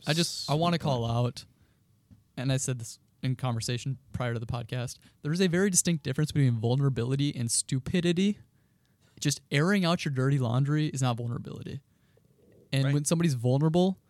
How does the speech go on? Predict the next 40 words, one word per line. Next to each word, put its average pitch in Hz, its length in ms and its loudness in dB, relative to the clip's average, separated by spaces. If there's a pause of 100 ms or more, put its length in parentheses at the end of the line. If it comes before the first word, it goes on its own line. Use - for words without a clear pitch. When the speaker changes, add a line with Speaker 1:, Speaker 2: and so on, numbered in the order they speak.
(380)
Speaker 1:
that 135 140 0
is 127 80 0
not 131 180 2
an 139 100 2
okay 127 240 2
time 120 160 0
to 120 80 0
walk - 280 -6
away. 131 260 -12 (600)
When 131 160 -4
somebody's 147 300 -4
airing 156 280 4
out 160 120 2
their 151 120 -2
dirty 143 220 4
laundry 139 420 4
in 139 80 6
an 123 100 2
inappropriate 139 540 2
manner, 139 460 -2 (680)
it 139 120 0
may 147 140 0
make 147 160 -2
sense 131 180 0
to 123 80 -2
set 120 140 -4
up 113 120 -8
some 120 120 -6
boundaries. - 540 -10 (440)
So - 440 -4 (140)
we're 143 100 0
not 175 180 0
saying, 147 260 0
"Hey, 135 360 2 (480)
always 147 360 2
stand 131 320 -2
next 120 160 -4
to 135 60 -4
the 117 80 -4
person 123 560 -4